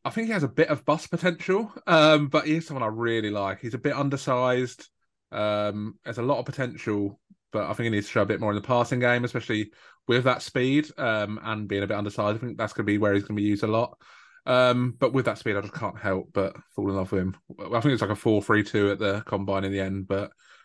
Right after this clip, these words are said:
I mean, it's no surprise that he ran track as well. He's got so much big playability. Um, he could definitely be used in the return game, but I think he'll carve out a role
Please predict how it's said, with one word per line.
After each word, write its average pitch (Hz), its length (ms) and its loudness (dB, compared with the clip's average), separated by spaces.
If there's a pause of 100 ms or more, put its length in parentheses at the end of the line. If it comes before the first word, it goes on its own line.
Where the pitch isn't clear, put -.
(240)
I 117 60 -4
mean, 117 260 4
it's 139 160 0
no 139 120 8
surprise 135 460 4
that 139 80 0
he 127 60 2
ran 127 180 2
track 135 360 -2
as 127 100 -4
well. 131 380 2 (920)
He's 135 100 -4
got 170 180 -4
so 113 360 2
much - 380 -8 (140)
big 104 200 -4
playability. 98 720 0 (180)
Um, 101 500 2 (400)
he 117 80 -6
could - 120 -8
definitely 127 300 2
be 123 60 4
used 123 200 2
in 131 40 4
the 123 60 2
return 131 320 2
game, 135 380 2 (420)
but 113 60 2
I 110 40 0
think 143 160 2
he'll 127 120 4
carve 110 320 2
out 101 160 2
a 98 40 0
role 98 380 0